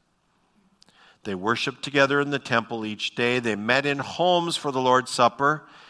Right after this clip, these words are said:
They shared meals with great joy and generosity. Yay for food.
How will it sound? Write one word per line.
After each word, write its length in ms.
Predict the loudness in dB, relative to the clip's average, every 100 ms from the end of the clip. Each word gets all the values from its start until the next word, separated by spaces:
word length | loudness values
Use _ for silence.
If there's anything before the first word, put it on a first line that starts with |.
| -20 -20 -2
They 140 | 0
shared 420 | 2 6 8 8
meals 640 | 4 0 4 6 6 4 4
with 260 | 4 4
great 300 | 4 4 4
joy 340 | 4 6 6 6
and 120 | 0
generosity. 1120 | 2 6 10 10 8 6 -2 -4 -2 -4 -6 -14
Yay 840 | -10 -8 -8 -8 -10 -10 -12 -14 -14
for 140 | -12
food. 560 | -10 -10 -8 -8 -10 -14